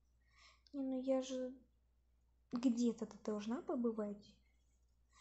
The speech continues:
Тут меня нету. Тут тоже меня нету. У тебя классный скин. Спасибо. Дальше.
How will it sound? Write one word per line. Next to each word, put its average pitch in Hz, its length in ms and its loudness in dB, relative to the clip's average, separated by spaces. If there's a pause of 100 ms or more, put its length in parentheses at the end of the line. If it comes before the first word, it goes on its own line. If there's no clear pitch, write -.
(280)
Тут 277 260 -6
меня 233 240 2
нету. 320 680 -4 (2500)
Тут - 140 -8 (100)
тоже 294 320 -2
меня 277 320 -4
нету. 277 500 -2 (1000)
У - 20 -20
тебя 277 120 0
классный 269 480 -2
скин. 254 440 -6 (1300)
Спасибо. 240 1040 0 (840)
Дальше. 226 680 2